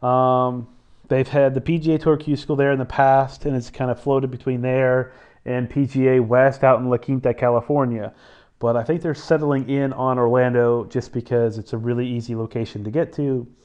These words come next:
and, um, the <laughs> golf courses are spectacular. So they're really, really good golf courses. Um, so if you have an opportunity to play there, I would definitely do that as well. But, so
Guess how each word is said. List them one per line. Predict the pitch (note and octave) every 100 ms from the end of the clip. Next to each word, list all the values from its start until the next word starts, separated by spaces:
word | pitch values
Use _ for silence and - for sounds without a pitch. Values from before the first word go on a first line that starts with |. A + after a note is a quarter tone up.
| - - _ _ -
and, | A#2+ A#2+ A#2
um, | A#2 A2+ A2+ A2 A2
the |
<laughs> | A#2
golf | E3 C#3
courses | - C3 A#2+ B2+ A2+
are | A#2+ A#2+ A2+
spectacular. | A2+ - B2 A#2 C3 B2+ B2 G2+ G2+ - - - _
So | B2
they're | A#2+
really, | C#3 F3
really | E3+ E3
good | D3+
golf | C3+ A#2+
courses. | - G#2+ - G#2 -
Um, | B2 A#2 A#2
so | A2+ C3+ C3 B2
if | B2
you |
have | D#3+
an | E3+
opportunity | D3+ D#3+ B2+
to | A2
play | - C#3+ G#3
there, | A3 G#3+ G#3+ F#3 -
I | B2+ B2+
would | B2+ A#2+
definitely | C3 - B2 A#2 A2+ - _
do | A#2 A2
that | A2
as | G#2+ G#2
well. | B2 F#2+ - _ _ _ _ _ _ - -
But, | D3 C3+ - - - - -
so | - F#3+ -